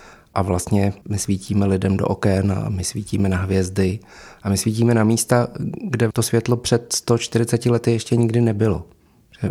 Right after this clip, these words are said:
musíme si uvědomit, že, že světlo slunce nám sem dopadá vždycky ve dne a v noci byla každou noc tma a jednou za dvacet devět dní svítil měsíc velmi silně, čtvrt luxu vlastně, ale slunce dává třeba sto tisíc luxů v poledne v létě.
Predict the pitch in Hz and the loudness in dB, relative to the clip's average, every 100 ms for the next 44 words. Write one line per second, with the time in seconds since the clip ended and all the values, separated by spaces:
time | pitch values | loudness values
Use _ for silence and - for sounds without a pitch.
0 | - 104 - 110 104 117 104 101 101 110 | -4 -6 -2 -2 0 2 2 2 2 2
1 | 110 113 - - - - - 107 - 98 | 2 0 -2 -16 -20 -16 -2 -2 0 0
2 | - 120 107 - - - 92 90 - 104 | 2 2 2 -2 -8 0 0 2 2 2
3 | 123 110 - 110 101 110 110 107 - 123 | 2 -2 -2 -2 0 2 2 0 0 0
4 | - - 95 101 143 - - - - 110 | 0 -2 0 0 -4 -10 -20 -20 -2 0
5 | 110 - 117 117 117 113 107 117 123 123 | 2 0 2 2 2 0 0 2 2 0
6 | - 101 98 127 113 110 113 117 107 107 | 2 2 2 2 0 2 2 2 2 0
7 | 117 110 113 104 101 101 120 - - - | 0 0 0 2 2 2 0 -4 -18 -20
8 | - - - - 92 113 104 92 - 104 | -20 -14 -6 -4 2 4 4 2 0 0
9 | 117 101 92 95 - 90 90 90 101 135 | 4 4 6 4 2 4 4 2 2 -2
10 | - - 101 - 76 - - 87 92 - | -8 -2 -2 0 -4 -2 -4 -4 -4 -4
11 | 107 113 - - 101 95 104 107 107 104 | -6 -6 -6 0 0 2 2 2 4 4
12 | 104 110 - - 101 113 - - 87 - | 2 0 2 0 0 -2 -4 -6 -6 -6
13 | - - _ - - 90 82 82 82 - | -8 -10 _ -20 -4 -2 0 -2 -4 -6
14 | 95 - | -8 -12